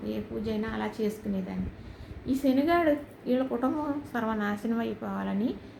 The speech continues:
నేను ఈ దేవి పూజల్లో కోరుకుంటున్నాను. ఎందుకంటే నా ఆనందాన్ని, నా సంతోషాన్ని అన్నీ వాళ్ళ కుటుంబం పరంగా నాశనం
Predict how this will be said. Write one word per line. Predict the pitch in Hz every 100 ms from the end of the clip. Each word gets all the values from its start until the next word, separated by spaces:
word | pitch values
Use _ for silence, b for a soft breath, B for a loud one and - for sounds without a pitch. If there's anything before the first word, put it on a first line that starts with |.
| -
నేను | 220 233
ఈ |
దేవి | 202 214 214 233
పూజల్లో | 226 202 202 233
కోరుకుంటున్నాను. | 285 233 202 185 190 185 185 180
ఎందుకంటే | 185 196 240 247 233 269 349 B B - -
నా | 208
ఆనందాన్ని, | 202 208 247 262 311 262 233
నా | 214
సంతోషాన్ని | - 196 185 220 262 269 262 233 - - B B B -
అన్నీ | 214 254 262 240 226 240 440 523 - -
వాళ్ళ | 240
కుటుంబం | 247 233 254 262 240
పరంగా | 226 208 208 311
నాశనం | 349 277 247 240